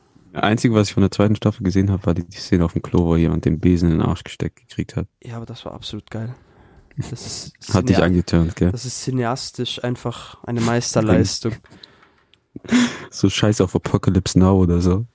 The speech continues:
Speaker 2: Fuck, fuck alles.
Speaker 1: Nee, dann ging's halt so weiter. Ich hab so immer noch die Ausarbeitung da geschrieben.
Speaker 2: Mhm.
Speaker 1: Dann schreibe ich draußen sehr oft, weil es halt darum ging, was die Leute früher in ihrer Kindheit gemacht haben. Und viele haben halt gesagt, ich war draußen, bla bla.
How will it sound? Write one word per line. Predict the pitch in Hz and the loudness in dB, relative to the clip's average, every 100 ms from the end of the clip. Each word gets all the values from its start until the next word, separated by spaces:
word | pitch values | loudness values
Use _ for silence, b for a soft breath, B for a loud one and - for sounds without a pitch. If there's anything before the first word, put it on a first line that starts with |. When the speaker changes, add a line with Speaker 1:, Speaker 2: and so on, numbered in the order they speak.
| _ _ | _ _
Speaker 2:
Fuck, | - - - - - - - | -20 -20 -12 -12 -12 -16 -20
fuck | - - 123 - - | -20 -10 -8 -6 -2
alles. | 120 117 - - _ _ _ _ _ _ _ _ _ | -2 -2 -6 -12 _ _ _ _ _ _ _ _ _
Speaker 1:
Nee, | - 98 107 | -4 2 2
dann | 104 101 98 92 - | 2 2 2 0 -4
ging's | 90 - 107 - | -10 -4 -2 0
halt | 101 | -2
so | 95 | 0
weiter. | 104 127 - | 2 2 2
Ich | 113 | -2
hab | - - | -4 -4
so | - 90 87 | 2 4 4
immer | - 113 | 4 4
noch | 98 92 - | 4 2 -4
die | 113 - | -6 0
Ausarbeitung | 120 131 120 120 - 107 | 0 2 2 2 2 0
da | 101 | 2
geschrieben. | 104 - - 117 131 _ - | 0 0 0 0 0 _ -16
Speaker 2:
Mhm. | 131 131 170 _ - | -12 -12 -16 _ -10
Speaker 1:
Dann | 92 | -8
schreibe | 90 - 101 95 | -6 -2 0 0
ich | - | -4
draußen | - 87 107 135 - 117 | -2 2 2 2 0 0
sehr | 101 110 | 2 2
oft, | - 117 - | 2 0 -2
weil | 92 | -2
es | 87 | 0
halt | 87 - | 0 0
darum | 90 90 | 0 0
ging, | 90 90 87 | -2 -2 -4
was | - | -4
die | - 85 | -2 0
Leute | 85 98 | 2 0
früher | - - 87 | -4 -2 0
in | 85 | 2
ihrer | 85 85 80 | 2 0 0
Kindheit | - 92 90 - | 0 2 0 0
gemacht | - 87 - 113 | 0 0 0 0
haben. | 110 113 | 0 2
Und | 87 - | 0 2
viele | 92 87 | 2 2
haben | 85 | 2
halt | 82 | 0
gesagt, | 85 85 - | 2 2 0
ich | - | -2
war | 80 | -2
draußen, | - 87 110 - | 2 0 0 -4
bla | 92 82 | -4 -2
bla. | 85 113 | -2 -4